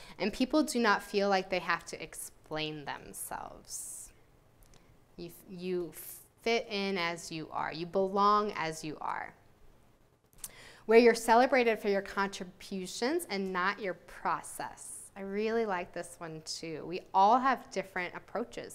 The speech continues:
to doing things, and it's not the approach or the process that matters, but it's the out-, outcome. If we reach the outcome, then who cares what the process was?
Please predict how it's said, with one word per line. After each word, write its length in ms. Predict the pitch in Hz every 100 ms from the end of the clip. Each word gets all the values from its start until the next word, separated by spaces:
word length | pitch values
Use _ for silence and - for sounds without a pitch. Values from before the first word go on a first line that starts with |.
| -
to 80 | 180
doing 400 | 170 220 208 160 -
things, 300 | 110 82 -
and 140 | 175
it's 180 | 170 -
not 180 | 208 214
the 80 | 202
approach 420 | 190 - 190 190
or 40 | 180
the 80 | 170
process 480 | 175 180 - 180
that 180 | - 175
matters, 460 | 175 156 185 254 - - - -
but 140 | - 202
it's 160 | 202 - -
the 100 | -
out-, 220 | 160 156 - -
outcome. 460 | 170 233 - 117 - - - _ _ _ - - -
If 160 | 175 -
we 100 | 190
reach 340 | 190 226 -
the 120 | 185 175
outcome, 400 | 208 - 170 165
then 140 | 160
who 120 | 180
cares 320 | - 175 170
what 100 | 156
the 60 | -
process 520 | - 151 - - -
was? 440 | - - - -